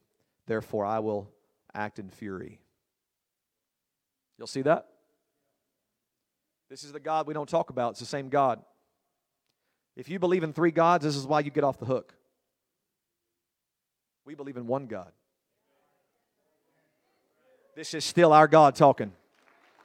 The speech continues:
He said, "I change not." This is our God.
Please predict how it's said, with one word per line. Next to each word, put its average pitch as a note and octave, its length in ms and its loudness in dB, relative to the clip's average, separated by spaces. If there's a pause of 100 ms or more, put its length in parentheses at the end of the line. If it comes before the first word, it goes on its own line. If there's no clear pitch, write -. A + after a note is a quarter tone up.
(1200)
He G3+ 140 -4
said, G3 320 8
"I F#3+ 200 10
change F#3+ 640 4
not." F3 420 10
This F#3+ 380 10
is G3 340 10
our E3+ 240 10
God. F3 320 10